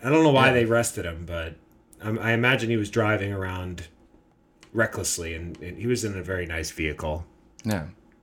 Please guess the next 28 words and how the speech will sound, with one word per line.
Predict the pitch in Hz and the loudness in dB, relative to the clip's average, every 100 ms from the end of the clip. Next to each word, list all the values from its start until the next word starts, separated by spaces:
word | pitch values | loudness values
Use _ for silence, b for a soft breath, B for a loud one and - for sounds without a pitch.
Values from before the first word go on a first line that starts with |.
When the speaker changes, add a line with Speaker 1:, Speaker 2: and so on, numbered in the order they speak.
| _ | _
Speaker 1:
Um, | 107 113 110 110 113 113 107 87 | -2 0 0 0 0 0 -2 -4
Speaker 2:
That | 107 | 0
reminds | 120 131 127 | 4 4 4
me | 127 | 2
of | 113 | 0
the | |
time | 110 110 107 | 0 0 0
when | 104 | 2
I | 104 | 2
got | 104 101 | 2 0
arrested | 101 107 - 92 85 - | 0 0 -2 -4 -6 -6
and | 95 | -4
I | |
was | 95 - | -4 -4
trying | - 107 104 | -2 0 2
to | |
make | 101 101 98 | 4 2 0
a | 98 | -6
Vine | 87 98 104 90 80 87 - | 0 2 2 2 -2 -6 -6
while | 98 95 | -2 0
I | |
was | 95 | 0
sitting | - 107 101 | 0 0 2
in | 95 | 2
jail | 90 95 92 87 | 2 2 2 0
for | 92 98 | -4 -6
the | 92 | -4
bit, | 90 92 85 | -2 -2 -2